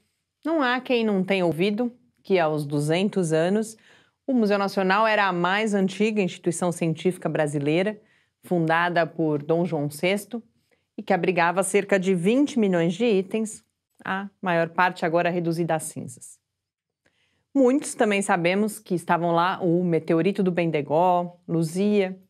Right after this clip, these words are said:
e o esqueleto de alguns dinossauros. Essas foram informações repetidas à exaustão, embora na quarta-feira, quando eu preparei a coluna, outros assuntos já começassem a tomar o lugar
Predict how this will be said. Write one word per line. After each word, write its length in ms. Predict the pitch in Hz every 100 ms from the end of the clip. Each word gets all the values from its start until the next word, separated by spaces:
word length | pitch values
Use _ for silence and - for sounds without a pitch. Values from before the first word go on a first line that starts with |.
| _
e 360 | 233 247 277 302
o 440 | 233 233 233 202 180
esqueleto 480 | 175 - 185 185 185
de 80 |
alguns 400 | 185 170 180 226
dinossauros. 720 | 214 202 185 - - - - - _ _ _ _ _ _ _ _ _ _ _
Essas 500 | - 233 233 254 240
foram 260 | - 226 220
informações 760 | 208 220 196 185 190 214 220
repetidas 600 | 220 208 196 220 208 202 -
à 280 | 196 208
exaustão, 760 | 214 214 196 190 - 208 269 - _ _ _ _ _ _
embora 320 | 220 226 262
na 140 | 247 233
quarta-feira, 640 | 277 294 302 262 214 185
quando 240 | 170 180 170
eu 80 |
preparei 480 | 165 175 170 175 175
a 60 | 165
coluna, 440 | 175 175 208 254 247 _ -
outros 540 | 214 247 269 254 208
assuntos 560 | 185 185 202 208 233 208
já 180 | 202
começassem 640 | 196 214 208 202 190 185 202
a 80 | 190
tomar 540 | 202 196 185 202 202 -
o 80 |
lugar 460 | 190 175 165 165 175